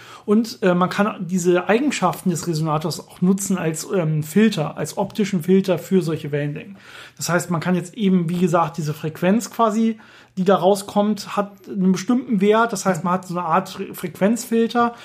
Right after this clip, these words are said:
Das heißt, ich kann auch mit quasi mehreren Frequenzen mehr oder weniger vorne reingehen, krieg dann aber nur den, die, den Frequenzanteil raus, der im Resonator resonant ist. Dementsprechend habe ich diesen Frequenzfilter.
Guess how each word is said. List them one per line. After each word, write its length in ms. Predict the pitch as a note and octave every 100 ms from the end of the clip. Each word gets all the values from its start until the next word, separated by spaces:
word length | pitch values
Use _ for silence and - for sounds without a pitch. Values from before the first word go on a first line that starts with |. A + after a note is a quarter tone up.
| -
Das 80 | -
heißt, 180 | F3 D#3+
ich 80 | -
kann 220 | F#3 F#3+
auch 220 | - F3+
mit 200 | F#3+ F#3
quasi 280 | - F3 E3
mehreren 500 | E3+ G#3 G#3+ G3 F#3
Frequenzen 540 | F#3 F3+ F3+ F3+ F#3
mehr 100 | F3
oder 140 | E3+ E3
weniger 260 | E3+ D#3
vorne 280 | D#3 E3+ D3+
reingehen, 580 | C#3+ F#3 G#3 G#3 G#3+ G#3 - -
krieg 200 | - -
dann 100 | G3
aber 180 | F3+ E3
nur 260 | E3+ G3+ G3
den, 280 | F#3+ G3 F#3+ -
die, 120 | F#3+
den 340 | F#3+ - F#3+ G3
Frequenzanteil 640 | G3+ - F#3+ F#3+ D#3 D#3+
raus, 400 | C#3 D#3+ G3+ G3+ - - - -
der 180 | F#3
im 140 | G#3+ F#3+
Resonator 600 | F#3 E3+ F3 D#3+ E3+ D#3
resonant 480 | E3+ F3 F#3+ F#3+ F#3
ist. 360 | F3 - - - - _
Dementsprechend 440 | D#3 D#3+ E3+ E3 F3
habe 100 | D#3+
ich 80 |
diesen 280 | - D#3 D#3+
Frequenzfilter. 1040 | D3+ D3+ - F#3 A3+ - B3 A#3+ B3 B3